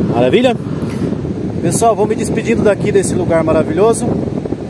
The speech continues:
O vídeo foi esse hoje, foi só pra mostrar um pouquinho desse dia de lazer que eu tirei. E amanhã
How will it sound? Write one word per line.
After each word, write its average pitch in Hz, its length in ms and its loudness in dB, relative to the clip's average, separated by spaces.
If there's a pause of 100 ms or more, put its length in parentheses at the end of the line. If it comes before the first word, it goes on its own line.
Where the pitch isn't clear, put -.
(500)
O 196 120 2
vídeo 254 260 0
foi 247 240 2
esse 226 260 2
hoje, 160 300 -2
foi 131 100 2
só 226 220 0
pra 214 380 2 (360)
mostrar 208 300 0
um 226 80 2
pouquinho 208 340 2
desse 196 240 2
dia 196 220 2
de 190 80 0
lazer 175 320 2
que 180 80 -4
eu 156 60 0
tirei. 180 340 2 (840)
E 175 80 2
amanhã 220 540 2